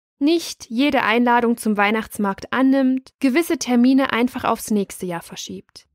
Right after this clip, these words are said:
mal weniger bis keine Geschenke besorgt oder einfach in den Urlaub fährt.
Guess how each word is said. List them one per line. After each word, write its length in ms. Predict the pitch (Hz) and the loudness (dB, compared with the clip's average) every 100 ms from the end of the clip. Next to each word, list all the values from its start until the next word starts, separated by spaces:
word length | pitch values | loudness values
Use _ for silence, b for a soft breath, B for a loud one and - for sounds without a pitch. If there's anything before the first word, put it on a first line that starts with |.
| _ | _
mal 480 | - 214 208 202 190 | -2 2 2 0 0
weniger 520 | 233 269 285 247 240 | 2 4 4 4 2
bis 240 | 226 233 - | 0 -4 -8
keine 460 | - 285 311 294 | -2 2 2 2
Geschenke 580 | - - 240 262 294 285 | 0 -4 -2 2 2 0
besorgt 680 | 247 220 233 233 262 - _ _ _ | -2 2 2 2 -2 -6 _ _ _
oder 440 | - 330 330 320 311 | 2 2 4 0 2
einfach 320 | 214 220 214 | 2 0 0
in 80 | 208 | 0
den 160 | 202 | 0
Urlaub 440 | - 180 170 180 - | 0 -2 -4 -10 -14
fährt. 360 | - 170 170 | -16 -16 -16